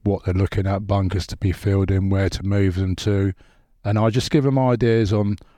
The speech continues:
height of face for fairway bunkers, for instance, you know, so you can get home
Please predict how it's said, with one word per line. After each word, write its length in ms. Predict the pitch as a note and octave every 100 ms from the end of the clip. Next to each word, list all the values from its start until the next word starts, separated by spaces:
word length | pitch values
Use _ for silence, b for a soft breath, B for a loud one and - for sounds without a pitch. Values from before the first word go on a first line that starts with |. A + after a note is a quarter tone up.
| b
height 300 | - A#2 A2
of 100 | A2
face 420 | - - A2+ A2 -
for 140 | -
fairway 420 | F#2+ A2+ A2+ A2
bunkers, 460 | G#2+ A2 G#2+ A#2 G#2+
for 200 | - A2
instance, 500 | A2 - - A2 -
you 80 | G2+
know, 80 | F2+
so 140 | -
you 120 | G#2+
can 120 | F#2 G2
get 220 | G2+ -
home 420 | A2+ G#2+ G#2 G2+